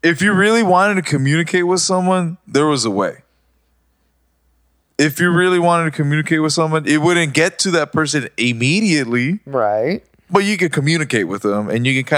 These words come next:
Speaker 1: kinda have a general idea of, you know, their whereabouts and blah, blah, blah.
Speaker 2: Okay.
Speaker 1: Today,
Speaker 2: Uh-huh.
Speaker 1: everyone knows everything about everyone in every little second.
Speaker 2: Yeah.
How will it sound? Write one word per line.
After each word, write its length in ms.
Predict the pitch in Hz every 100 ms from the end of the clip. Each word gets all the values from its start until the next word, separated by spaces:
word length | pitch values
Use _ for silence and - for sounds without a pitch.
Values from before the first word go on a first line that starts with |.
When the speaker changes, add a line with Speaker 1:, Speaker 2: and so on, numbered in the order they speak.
| 139
Speaker 1:
kinda 100 | 135 -
have 220 | 135 123
a 100 | 123
general 300 | 117 131 127 123
idea 420 | 117 117 123 117
of, 280 | 110 - -
you 100 | 110
know, 380 | 104 98 101 101 -
their 120 | 98
whereabouts 560 | 98 113 110 107 104 -
and 100 | 92
blah, 200 | 87 85
blah, 240 | 85 78 - _ _ _ _ _ _ _ _ _ -
blah. 80 | 156
Speaker 2:
Okay. 200 | 180 156
Speaker 1:
Today, 580 | 127 135 143 175 202 208 -
Speaker 2:
Uh-huh. 360 | 117 104 101 - _ _ -
Speaker 1:
everyone 440 | 139 156 160 151
knows 260 | 139 127 -
everything 480 | 117 131 131 143 135
about 300 | 127 113 -
everyone 340 | 110 113 113
in 160 | 107 98
every 300 | - 104 110
little 240 | 101 104 98
second. 520 | - - - - -
Speaker 2:
Yeah. 360 | 120 113 113